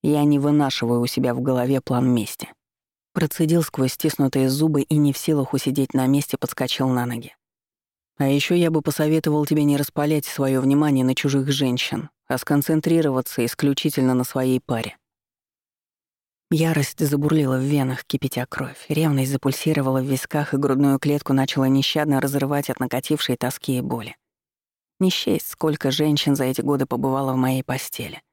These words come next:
Но ни одну из них я не желал так яростно, как Женю.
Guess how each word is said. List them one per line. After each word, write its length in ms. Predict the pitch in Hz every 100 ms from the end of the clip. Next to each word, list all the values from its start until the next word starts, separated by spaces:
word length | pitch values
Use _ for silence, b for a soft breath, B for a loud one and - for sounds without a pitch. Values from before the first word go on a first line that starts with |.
| _ _ _ _ _ -
Но 80 | 143
ни 180 | 151
одну 300 | 156 160 175
из 180 | 165 135
них 240 | 147 147 127
я 60 |
не 120 | 127
желал 380 | 131 139 143 139
так 240 | - 117 -
яростно, 440 | 139 127 - -
как 220 | - 127
Женю. 360 | 127 127 92